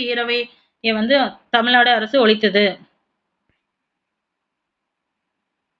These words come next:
இந்தியாவில் முதல் முதலில் உயர்நீதிமன்றங்கள் தொடங்கப்பட்டது எங்க அப்படின்னா சென்னை, மும்பை, கொல்கத்தால தான் முதல் முதல் உயர்நீதிமன்றங்கள் தொடங்கப்பட்டுச்சு.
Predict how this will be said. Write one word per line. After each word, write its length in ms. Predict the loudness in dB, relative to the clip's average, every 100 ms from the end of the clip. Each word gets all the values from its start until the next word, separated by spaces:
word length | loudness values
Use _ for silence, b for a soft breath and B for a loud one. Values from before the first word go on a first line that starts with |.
| _ _ _ _ _ _ -2
இந்தியாவில் 560 | 0 2 2 -2 -6
முதல் 280 | -6 -4 -2
முதலில் 380 | -4 -4 -2 -2
உயர்நீதிமன்றங்கள் 880 | -2 -2 -2 -8 -8 -8 -6 -6 -2
தொடங்கப்பட்டது 520 | 0 2 0 -2 -2
எங்க 200 | -4 -2
அப்படின்னா 300 | -4 -4 -6
சென்னை, 320 | -4 -2 0 -2
மும்பை, 280 | 0 -2 0
கொல்கத்தால 520 | -2 -2 0 0 0
தான் 200 | 0 -2
முதல் 240 | -4 -4 -2
முதல் 200 | -2 0
உயர்நீதிமன்றங்கள் 800 | 0 0 -2 -2 -4 -2 -2 0
தொடங்கப்பட்டுச்சு. 600 | -2 -2 -4 -6 -6